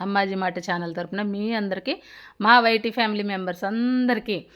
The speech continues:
నా కూతుళ్ళకి, కొడుకులకి అందరికీ నూతన సంవత్సర శుభాకాంక్షలు. అమ్మాజీ అమ్మ అంటేనే అందరికీ అమ్మ. నా లైవ్లో వచ్చే వాళ్ళకైతే తెలుసు, కొత్త వాళ్ళకైతే తెలీదు. ఎందుకంటే నా పూజ అయితే కంప్లీట్ అయిపోయింది.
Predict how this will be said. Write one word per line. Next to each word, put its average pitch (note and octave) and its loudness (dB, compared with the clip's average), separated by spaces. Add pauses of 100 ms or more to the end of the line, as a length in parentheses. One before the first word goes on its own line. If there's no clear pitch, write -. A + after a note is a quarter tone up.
(300)
నా G3 0
కూతుళ్ళకి, G#3+ 0
కొడుకులకి A#3+ 2
అందరికీ A3 0 (580)
నూతన G#3+ -2
సంవత్సర G3+ -2 (320)
శుభాకాంక్షలు. A#3+ 0 (500)
అమ్మాజీ G#3 2
అమ్మ G#3+ 0
అంటేనే A3+ -2
అందరికీ G3+ -2
అమ్మ. F#3 -2 (220)
నా F#3 -4
లైవ్లో F3 0
వచ్చే A#3 -2
వాళ్ళకైతే A3 -2
తెలుసు, G#3 -2 (640)
కొత్త G#3 -2
వాళ్ళకైతే G#3 0
తెలీదు. G3+ -2 (1160)
ఎందుకంటే E3+ -2
నా F#3 0
పూజ F3+ -4
అయితే F#3 -2
కంప్లీట్ F3+ 0
అయిపోయింది. F#3 4